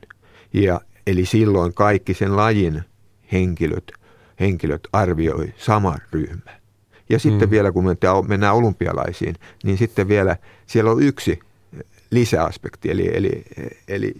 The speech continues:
Speaker 1: järjestäjien, ö, erivapauslautakunta arvioi, arvioi nämä kaikki olympialaisiin tulevat erivapaudet. Eli silloin, kun or-, olympialaisissa joku, joku urheilee erivapaudella,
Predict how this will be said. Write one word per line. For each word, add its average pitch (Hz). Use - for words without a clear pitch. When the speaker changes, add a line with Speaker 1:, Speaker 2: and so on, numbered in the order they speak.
Speaker 1:
järjestäjien, 95
ö, 82
erivapauslautakunta -
arvioi, 82
arvioi 76
nämä 82
kaikki 95
olympialaisiin 90
tulevat -
erivapaudet. -
Eli 90
silloin, 101
kun -
or-, 90
olympialaisissa 80
joku, 82
joku -
urheilee 82
erivapaudella, 98